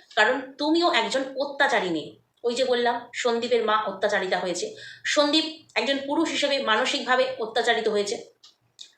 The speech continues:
সবসময় যে নারী হয়ে নারীর পাশেই থাকতে হবে এমন কোনো কথা নেই। নারী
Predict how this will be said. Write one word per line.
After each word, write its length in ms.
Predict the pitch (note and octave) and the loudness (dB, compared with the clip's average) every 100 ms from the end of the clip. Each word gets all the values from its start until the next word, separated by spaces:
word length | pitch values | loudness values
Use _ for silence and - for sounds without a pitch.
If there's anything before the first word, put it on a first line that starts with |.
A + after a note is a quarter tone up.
| _ | _
সবসময় 440 | - C#4+ C#4+ D#4 D#4 | 2 2 4 4 4
যে 100 | D4 | 6
নারী 260 | A#3 C4+ | 4 4
হয়ে 140 | C#4+ C#4 | 2 4
নারীর 260 | A3 A#3+ A#3 | 4 2 2
পাশেই 260 | A3+ C4+ | 0 0
থাকতে 260 | B3+ A#3+ B3+ | -2 -2 0
হবে 180 | B3+ C4 | 0 0
এমন 220 | G3+ G#3 | 0 -2
কোনো 180 | G3+ - | -2 -4
কথা 220 | - F3 | -4 -4
নেই। 280 | E3+ F3 - - | -6 -8 -16 -2
নারী 480 | G3+ G#3+ C#4+ D#4+ - | 2 4 2 -2 -6